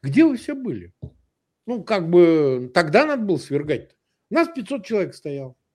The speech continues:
Мои коллеги не дадут соврать. А теперь говорят, "Нет, ты снова приедь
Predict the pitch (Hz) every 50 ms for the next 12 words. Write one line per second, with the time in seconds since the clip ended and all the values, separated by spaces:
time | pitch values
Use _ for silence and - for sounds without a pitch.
0 | _ _ _ _ _ _ _ _ _ _ _ _ _ _ _ _ _ _ _ _
1 | _ _ _ _ _ _ - - - - _ _ _ _ _ _ _ _ - 175
2 | 226 233 - 247 233 247 277 254 233 208 165 156 151 156 180 175 - 160 127 113
3 | 113 113 - _ _ _ _ _ _ _ _ _ _ _ _ _ _ _ _ _
4 | _ _ _ _ _ _ _ _ _ - - - - - 143 135 226 247 220 180
5 | 208 208 208 190 - 180 214 196 - - 202 185 - - 240 233 196 147 127 110
6 | - - 127 147 185 269 302 -